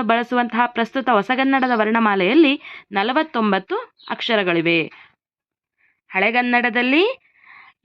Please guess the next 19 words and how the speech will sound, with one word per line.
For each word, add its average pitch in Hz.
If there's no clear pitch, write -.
ಐವತ್ತು 247
ಅಕ್ಷರಗಳು, 175
ಹೊಸಗನ್ನಡದಲ್ಲಿ 247
ನಲವತ್ತೊಂಬತ್ತು 226
ಅಕ್ಷರಗಳು. 185
ಕೆ 254
ಸಿ 311
ರಾಜನ 254
ಪ್ರಕಾರ 220
ನಲವತ್ತೇಳು 208
ಅಕ್ಷರಗಳನ್ನ 190
ನಾವು 240
ಈ 240
ವರ್ಣಮಾಲೆಗಳಲ್ಲಿ 196
ನೋಡ್ಬೋದಾಗಿದೆ. 165
ವರ್ಣಮಾಲೆ 285
ಅಥವಾ 208
ಅಕ್ಷರಮಾಲೆ 240
ಅಂತಂದ್ರೆ 220